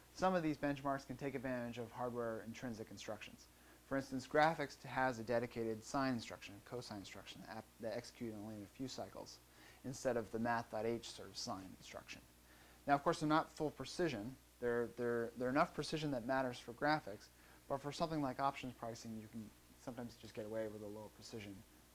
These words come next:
um, and, and much faster results.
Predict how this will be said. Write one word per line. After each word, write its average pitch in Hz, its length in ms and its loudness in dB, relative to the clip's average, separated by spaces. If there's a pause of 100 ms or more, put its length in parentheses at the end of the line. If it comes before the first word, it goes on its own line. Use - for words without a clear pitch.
um, 98 420 -8 (1200)
and, 98 240 -4
and 107 100 -2
much 104 200 -4
faster 95 340 -10
results. - 380 -16